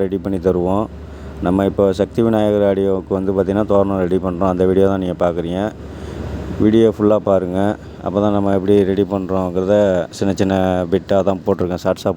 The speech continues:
போட்டிருக்கேன், பாருங்க. உங்களுக்கு அப்படி ஃபுல்லா இது எப்படி ரெடி பண்ணணுங்கிற வீடியோ தெரியணும்னா already நம்ம சேனல்ல வந்து நம்ம அப்லோட் பண்ணியிருக்கோம். அந்த, அந்த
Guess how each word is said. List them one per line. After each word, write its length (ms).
போட்டிருக்கேன், 460
பாருங்க. 340
உங்களுக்கு 340
அப்படி 160
ஃபுல்லா 200
இது 160
எப்படி 280
ரெடி 100
பண்ணணுங்கிற 440
வீடியோ 260
தெரியணும்னா 400
already 260
நம்ம 280
சேனல்ல 320
வந்து 160
நம்ம 180
அப்லோட் 300
பண்ணியிருக்கோம். 340
அந்த, 100
அந்த 140